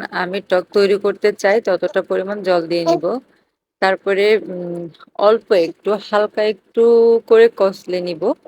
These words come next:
বেশি না, অল্প খানিকটা কষলে নিলেই হবে। আর এখানে অবশ্যই ঠান্ডা পানি ব্যবহার করবেন, গরম পানি ব্যবহার করার দরকার নাই,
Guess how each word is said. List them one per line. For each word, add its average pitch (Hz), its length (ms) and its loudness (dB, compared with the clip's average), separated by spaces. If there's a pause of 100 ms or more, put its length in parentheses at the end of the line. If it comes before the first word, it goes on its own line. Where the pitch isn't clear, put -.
(140)
বেশি 214 360 -2
না, 214 160 -4 (500)
অল্প 190 320 -4
খানিকটা 226 440 -4
কষলে 185 380 -10
নিলেই 208 460 -4
হবে। 185 440 -4 (500)
আর 202 140 -4
এখানে 214 440 -6
অবশ্যই 175 420 -4
ঠান্ডা 180 340 -6
পানি 196 240 -8
ব্যবহার 208 400 -4
করবেন, 214 400 -6
গরম 170 280 -2
পানি 185 240 -8
ব্যবহার 202 340 -2
করার 208 320 -2
দরকার 180 380 -6
নাই, 196 180 -4